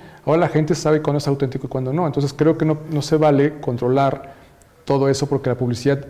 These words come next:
la que, la que viene, lo que se está pasando ahora es la orgánica, la que pasa en el momento, la que también es, este, se, se está ta-, también, ¿por qué no improvisando?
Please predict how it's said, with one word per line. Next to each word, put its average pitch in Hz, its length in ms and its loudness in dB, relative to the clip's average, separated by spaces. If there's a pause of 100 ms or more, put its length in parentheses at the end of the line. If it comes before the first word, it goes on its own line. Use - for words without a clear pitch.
la 123 120 -2
que, 120 120 -4
la 117 240 -4
que 117 100 -2
viene, 147 300 2
lo 117 80 2
que - 80 -6
se 117 60 -2
está 139 140 -4
pasando 147 360 0
ahora 139 120 2
es 127 60 0
la 135 80 0
orgánica, 123 460 -2
la 117 100 -2
que - 100 -12
pasa 139 280 0
en 151 80 2
el 139 40 0
momento, 131 520 -2 (340)
la - 180 -4
que 120 120 -4
también 127 360 0
es, 156 220 0
este, 131 580 0 (220)
se, - 160 -6
se 120 220 -6
está 131 180 -4
ta-, 127 220 -4
también, 139 500 0
¿por 139 140 -6
qué 135 80 -6
no 143 60 0
improvisando? 135 720 -2